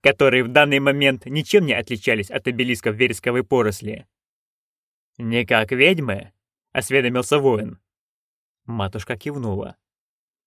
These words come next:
В тот же миг небосвод пронзила молния,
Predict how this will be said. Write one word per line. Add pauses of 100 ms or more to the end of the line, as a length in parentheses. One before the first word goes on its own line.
(120)
В
тот
же
миг (140)
небосвод
пронзила
молния,